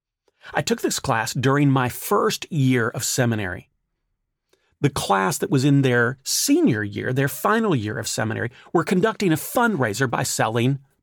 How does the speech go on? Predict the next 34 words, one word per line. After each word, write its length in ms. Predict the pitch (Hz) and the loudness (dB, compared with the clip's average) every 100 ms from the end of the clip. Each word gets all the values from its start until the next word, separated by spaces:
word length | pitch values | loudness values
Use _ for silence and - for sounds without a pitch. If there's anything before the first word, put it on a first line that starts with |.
| - | 0
muffins 720 | 135 170 214 - 107 110 117 | 4 4 2 0 -4 -2 -4
in 180 | - 123 | 0 0
the 60 | |
student 360 | 123 - 127 113 | 0 -2 -4 -2
lounge. 340 | 131 110 104 - - - _ _ _ - | -2 -2 -6 -12 -20 -20 _ _ _ -2
And 160 | 143 | 2
they 180 | 175 196 | 2 2
were 200 | 196 156 | 2 0
sold 360 | 160 139 127 131 | 0 0 2 2
on 160 | 131 | 2
a 80 | 127 | 0
self-serve 580 | 127 113 107 - 117 104 | 0 -4 -4 -4 -4 -2
basis. 400 | 117 98 - - | -4 -4 -8 -8
Take 200 | - - | -4 0
a 60 | 247 | 0
muffin, 360 | 262 269 240 - _ _ - | 0 0 -4 -6 _ _ -2
put 140 | 165 | 0
a 60 | 131 | 2
dollar 320 | 127 104 110 | 0 -2 -4
in 80 | 107 | -6
the 60 | |
cup. 260 | - - - _ _ _ _ _ _ _ _ _ - | -8 -10 -12 _ _ _ _ _ _ _ _ _ -6
My 160 | - 147 | -2 -2
classmate 720 | - - 330 - - 110 - | -2 0 0 0 -2 -4 -6
who 100 | - | -6
spoke 320 | - - 233 | -4 0 0
to 60 | - | 0
me 140 | 131 | 0
during 320 | 117 131 131 139 | 2 2 2 2
our 100 | 131 | 0
homiletics 600 | 135 127 139 160 165 - | 0 0 0 -2 -4 -6
class 340 | 110 107 - _ - - | -4 -4 -6 _ -20 0
was 200 | 170 - - | 0 0 -2
eating 500 | 302 233 123 110 | 0 2 0 -2